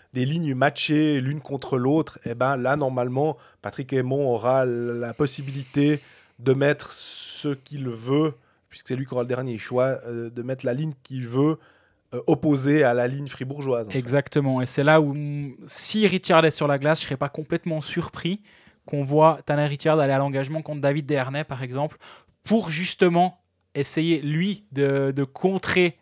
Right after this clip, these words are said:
Speaker 2: le move de, de, de Christian Dubé, ou alors il se fait confiance et il, ou al-, enfin, il y a plusieurs options pour, euh, Patrick Aymon.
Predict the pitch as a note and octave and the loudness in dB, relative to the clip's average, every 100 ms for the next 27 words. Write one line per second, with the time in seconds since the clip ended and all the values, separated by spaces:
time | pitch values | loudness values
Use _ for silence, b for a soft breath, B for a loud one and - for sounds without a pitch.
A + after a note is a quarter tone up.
0 | - C#3+ D3+ D#3+ D3 D3 C#3 C#3 C#3 C3+ | -6 -4 -2 -4 0 0 2 0 -2 -4
1 | C3 C#3 C3 - D3 - C#3+ C#3+ F#3 B | -2 -2 -2 -4 -8 -6 -4 0 0 B
2 | B B F3 E3+ E3 G3 E3 - D#3 D3 | B B 4 8 10 8 6 0 -2 -2
3 | D3+ - F3+ - C#3 C3+ C#3 C3 - D3 | -6 -2 -2 -2 -2 -2 -4 -8 -4 0
4 | C#3+ B2 - G#2+ A#2+ - C#3 D#3+ G3 G3 | 0 -2 -14 -12 -10 -4 -2 0 2 0
5 | C#3+ C3+ B2+ B2+ - - C#3+ | -2 -4 -4 -4 -10 -6 -4